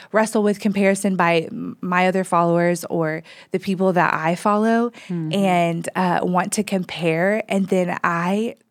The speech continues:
Speaker 1: quickly sink into this attitude of woe is me.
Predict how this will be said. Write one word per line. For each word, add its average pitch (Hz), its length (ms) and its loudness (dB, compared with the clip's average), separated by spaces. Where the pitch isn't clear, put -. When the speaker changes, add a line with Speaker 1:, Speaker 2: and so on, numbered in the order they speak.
Speaker 1:
quickly 185 680 -4
sink 208 520 -2
into 180 220 -2
this 170 240 -4
attitude 170 500 -2
of 165 280 -6
woe 170 220 2
is 170 220 -2
me. 165 440 -4